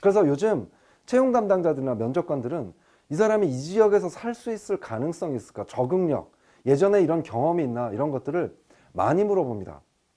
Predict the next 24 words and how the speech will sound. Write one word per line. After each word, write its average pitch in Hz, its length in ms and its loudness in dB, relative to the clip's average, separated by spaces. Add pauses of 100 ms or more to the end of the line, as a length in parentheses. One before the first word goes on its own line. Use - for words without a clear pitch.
(200)
특히 233 420 -2 (260)
여성 208 340 4
지원자인 196 520 2
경우는 127 480 -2 (480)
질문의 196 420 0
상당수가 185 720 -2
"이 151 160 -4
지역에서 185 480 -2
근무 156 260 -4
가능하냐?" 123 540 -8
이런 131 300 -6 (380)
질문들이 156 420 -2
많습니다. 92 560 -10 (200)
그러다 226 280 8
보니까 180 420 0 (300)
그 170 160 4
지역 185 360 4
연고가 156 1200 0
있는 143 360 -2
사람이라든가 123 720 -4
그 123 160 -4
지역 127 320 -4
대학 123 280 -2
출신이라든가 123 800 -6